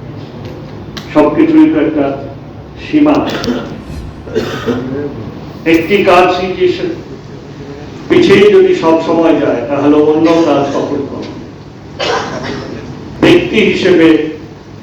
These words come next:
একজন নাগরিক হিসেবে যদি আমরা দুর্নীতিমুক্ত না হতে পারি,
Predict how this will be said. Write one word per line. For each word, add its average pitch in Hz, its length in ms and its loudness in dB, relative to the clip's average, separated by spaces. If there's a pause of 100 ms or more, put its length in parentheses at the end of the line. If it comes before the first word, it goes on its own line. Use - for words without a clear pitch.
(260)
একজন 160 280 2
নাগরিক 165 420 6
হিসেবে 160 460 0
যদি 151 340 2 (760)
আমরা 143 240 4
দুর্নীতিমুক্ত 160 800 4
না 143 240 2
হতে 143 380 0
পারি, - 320 0